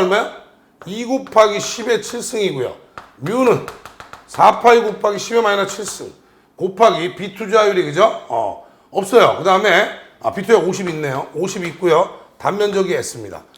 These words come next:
이거 찾아내라는 거예요. 얘하고 얘하고 위치만 바꾸면 되겠죠? 이거 중이에요. 하긴 하지만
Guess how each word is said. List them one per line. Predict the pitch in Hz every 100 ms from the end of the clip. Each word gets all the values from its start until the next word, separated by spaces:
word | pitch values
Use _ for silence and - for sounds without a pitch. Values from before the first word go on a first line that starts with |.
| _ _ -
이거 | 190 220
찾아내라는 | 220 220 233 185 185 196
거예요. | 180 135 92 - -
얘하고 | 156 185 180
얘하고 | 170 175
위치만 | 156 170 180
바꾸면 | 160 175
되겠죠? | 175 160 190 233 - - _ -
이거 | 143 214 - - -
중이에요. | 180 175 131 - - - _ _ _ _ - - _ _ _ - - - - -
하긴 | - 226 240 220 208
하지만 | 196 196 185 147 -